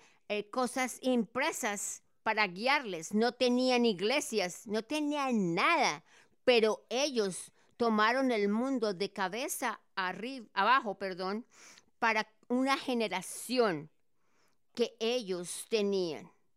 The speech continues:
Ellos tenían una experiencia con el Cristo viviente y ellos se habían dejado llenar del Espíritu Santo. El mismo,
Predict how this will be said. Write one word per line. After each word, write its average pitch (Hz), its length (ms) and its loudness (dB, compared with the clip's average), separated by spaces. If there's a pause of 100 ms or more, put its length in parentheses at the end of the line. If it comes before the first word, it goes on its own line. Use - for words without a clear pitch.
(1000)
Ellos 214 320 -2
tenían 254 380 2
una 262 160 2
experiencia 254 1200 -2 (240)
con 247 280 6
el 214 260 4
Cristo 285 840 0
viviente 233 1040 -4 (400)
y 247 180 4
ellos 254 260 4
se 277 180 2
habían 254 400 2
dejado 240 560 0
llenar 220 640 2
del 185 200 -2
Espíritu 190 680 -2
Santo. 151 540 4 (1300)
El 170 160 0
mismo, 226 840 2